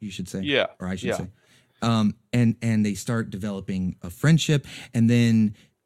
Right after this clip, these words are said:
Speaker 1: uh, the pickpocket, the girl that's pickpocket, she's kind of a little flirty with her, and the, and the other girl doesn't really reciprocate at all,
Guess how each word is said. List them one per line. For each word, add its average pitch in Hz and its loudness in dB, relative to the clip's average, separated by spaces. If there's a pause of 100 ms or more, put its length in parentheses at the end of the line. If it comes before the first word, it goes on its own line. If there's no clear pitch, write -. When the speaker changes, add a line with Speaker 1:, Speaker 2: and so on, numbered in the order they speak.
(120)
Speaker 1:
uh, 95 -8
the 90 -6
pickpocket, 135 -2
the 101 -6
girl 110 -2
that's 95 -6
pickpocket, 127 -4
she's 110 -10
kind 104 -6
of 90 -6
a 87 -8
little 85 -8
flirty 165 0
with 165 0
her, 160 2
and 123 4
the, 107 -2
and 104 0
the 95 -6
other 160 0
girl 220 0
doesn't 147 0
really 185 2
reciprocate 170 0
at 110 0
all, 139 0